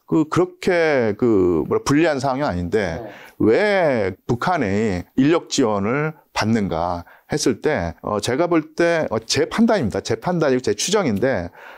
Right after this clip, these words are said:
Speaker 1: 러시아로서는 병력이 부족해서 북한의 도움을 받는다고 보이진 않습니다.
Speaker 2: 그럼 어떤
Speaker 1: 그러면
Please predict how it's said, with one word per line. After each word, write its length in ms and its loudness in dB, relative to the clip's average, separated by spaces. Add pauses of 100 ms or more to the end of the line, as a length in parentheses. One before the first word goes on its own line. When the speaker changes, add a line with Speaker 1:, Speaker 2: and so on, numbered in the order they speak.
(140)
Speaker 1:
러시아로서는 1040 0
병력이 560 0
부족해서 840 0 (360)
북한의 400 -2
도움을 320 0
받는다고 500 -4
보이진 300 -2
않습니다. 520 -10 (120)
Speaker 2:
그럼 260 -4
어떤 180 -8
Speaker 1:
그러면 280 0